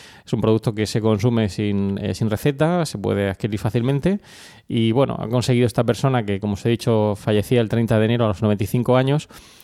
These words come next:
crear este producto sin desfallecer después de treinta años analizándolo. Eh, de hecho, hoy en día existen tres medicamentos que, bueno, cumplen esa función, em, antipirética, antiinflamatoria, dolor, aunque luego Carmela García, como os he dicho, nos hablará un poquito más de esto,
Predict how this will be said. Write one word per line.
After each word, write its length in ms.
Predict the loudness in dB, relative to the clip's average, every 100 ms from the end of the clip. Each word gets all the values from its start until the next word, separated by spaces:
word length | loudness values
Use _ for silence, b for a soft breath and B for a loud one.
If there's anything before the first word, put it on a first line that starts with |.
| B B -4
crear 300 | 2 4 4
este 380 | 0 0 2 4
producto 460 | 4 4 4 0
sin 180 | 2 2
desfallecer 680 | 2 2 0 -4 -2 2 2
después 300 | 0 0 0
de 80 | 0
treinta 400 | 0 0 2 0
años 280 | 2 0 0
analizándolo. 600 | 0 0 -2 -2 -4 -8 B B B B B B B B B
Eh, 220 | 2 4 4
de 80 |
hecho, 180 | 4 6
hoy 140 | 6 4
en 80 |
día 160 | 4 2
existen 340 | 2 2 2
tres 140 | 4 2
medicamentos 720 | 4 4 4 2 4 2 2
que, 540 | -2 0 2 2 0 -2 -6
bueno, 260 | -6 -6 -6
cumplen 240 | -2 0 2
esa 160 | 0
función, 720 | 2 0 2 4 6 4 0 -4 -10
em, 420 | -4 -2 -2 -2 -4
antipirética, 680 | -4 -2 0 0 0 2
antiinflamatoria, 760 | 2 2 2 2 4 4 6 4
dolor, 440 | 4 4 6 4
aunque 300 | 2 -2 0
luego 300 | 2 4 4
Carmela 340 | 4 2 2 2
García, 360 | 0 2 0
como 120 | 2 0
os 100 | 2
he 40 |
dicho, 220 | 0 2
nos 160 | 0 0
hablará 220 | 0 2
un 60 | 2
poquito 200 | 2 2
más 160 | 2
de 80 | 0
esto, 320 | -2 0 -2